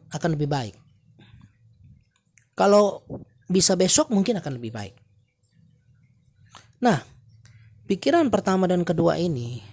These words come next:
punya dampak terhadap interview. Pikiran pertama sah,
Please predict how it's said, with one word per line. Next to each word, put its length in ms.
punya 240
dampak 640
terhadap 480
interview. 560
Pikiran 460
pertama 580
sah, 640